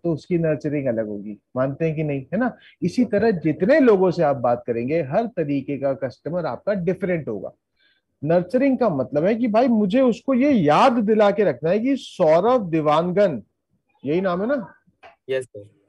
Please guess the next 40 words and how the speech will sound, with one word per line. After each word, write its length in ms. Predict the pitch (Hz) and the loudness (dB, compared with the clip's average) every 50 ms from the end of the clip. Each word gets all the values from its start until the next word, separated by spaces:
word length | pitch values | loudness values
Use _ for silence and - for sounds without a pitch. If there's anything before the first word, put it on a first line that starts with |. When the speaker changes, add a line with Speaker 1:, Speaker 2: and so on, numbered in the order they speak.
| _ _ _ _ - | _ _ _ _ -4
Speaker 1:
गलत 200 | 151 170 170 175 | -2 -2 -2 -2
तो 60 | 202 | -4
नहीं 80 | 214 214 | -4 -2
बोला 160 | 226 233 247 | -2 -2 -2
मैंने? 260 | 233 214 175 127 117 - _ _ _ _ _ _ _ _ - | -4 -4 -4 -6 -8 -12 _ _ _ _ _ _ _ _ -12
Speaker 2:
नो 120 | 135 160 170 | -8 -8 -8
sir। 200 | 160 165 135 127 | -6 -6 -8 -8
Speaker 1:
ऐसा 280 | - - - 233 240 | -8 -8 -4 -2 -2
नाम 260 | 214 220 214 208 214 196 | 0 2 2 0 0 0
का 120 | 226 226 | -2 -2
एक 140 | 233 226 202 | 0 -2 0
व्यक्ति 460 | 165 175 170 170 - _ 233 240 220 | -2 -2 -2 -4 -6 _ -4 -2 0
है 140 | 220 226 214 | 0 -2 -2
जो 120 | 240 240 | 0 0
आईबीसी 540 | 220 196 190 190 175 220 226 208 - 240 233 | 0 0 0 0 -2 -4 -4 -4 -4 -2 0
है 60 | 233 | 0
और 140 | 240 240 240 | 0 0 0
बड़ा 220 | 202 220 214 220 | 0 0 0 0
business 360 | 208 208 226 190 202 226 220 - | -2 -2 -6 -6 -6 -8 -8 -6
के 120 | - 220 | -8 -6
साथ 160 | 202 226 220 | -4 -4 -6
काम 300 | - - 202 190 208 214 | -4 -4 -4 -4 -2 -4
करता 260 | 202 220 214 190 240 | -4 -4 -4 -2 0
है, 60 | 247 262 | 0 0
और 120 | 247 202 | 0 -2
जिसने 280 | 214 202 - - 233 240 | -4 -8 -6 -4 0 0
आपको 300 | 233 233 208 - 247 240 | 0 0 0 0 0 2
आईबीसी 420 | 226 208 185 214 214 - - 233 | 2 2 0 -2 -4 -6 -6 -6
pitch 220 | - 226 208 - | -6 -6 -8 -6
करा 220 | - - 208 202 196 | -6 -2 -2 0 0
था 100 | 196 208 | 2 0
या 140 | 214 214 214 | 0 0 0
बीसीबी 460 | 185 196 190 160 165 196 180 208 196 | -2 -2 -4 -4 -4 -4 -4 -4 -4
pitch 200 | 170 185 175 - | -4 -6 -8 -6
करा 160 | - 185 185 | -6 -6 -4
था, 100 | 180 254 | -4 -4
वो 160 | 247 262 277 | -4 -4 -2
याद 360 | 240 208 202 202 262 294 262 | 0 0 2 2 2 2 2
रहना 280 | 269 233 214 202 208 208 | 2 0 0 0 -2 -2
चाहिए। 360 | 196 - 202 196 196 196 190 | -2 -4 -4 -4 -4 -6 -6